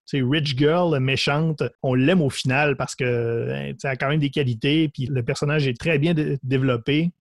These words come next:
Puis je pense que ça peut être une bonne série, euh, pour tous. Tu sais, en théorie, là, je, moi, je suis pas supposé, à, tu sais, à mon âge vénérable, euh,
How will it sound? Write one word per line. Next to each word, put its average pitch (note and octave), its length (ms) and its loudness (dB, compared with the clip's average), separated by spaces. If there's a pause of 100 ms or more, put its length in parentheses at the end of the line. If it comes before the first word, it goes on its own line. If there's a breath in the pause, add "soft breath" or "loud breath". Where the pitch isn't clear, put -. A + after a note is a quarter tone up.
(120)
Puis - 140 -6
je - 60 -12
pense A#3 240 2
que E3+ 120 2
ça C#3 160 -8
peut F3+ 100 2
être A#3 120 2
une E3 120 4
bonne G#3+ 200 4
série, F3 480 2
euh, D3+ 40 4 (100)
pour - 220 -2
tous. - 600 0 (200)
Tu E3 80 -4
sais, B2 260 -4
en B2+ 120 -4
théorie, D3 320 2
là, C#3+ 160 4
je, B2 140 -2
moi, B2+ 180 -4
je - 80 -4
suis - 120 -8
pas D#3 120 -2
supposé, C#3 640 0
à, C3+ 140 -2
tu - 180 -8
sais, - 0 -
à D3 200 -4
mon C3+ 600 -2
âge C3+ 400 -2
vénérable, C3+ 640 0
euh, B2 340 -4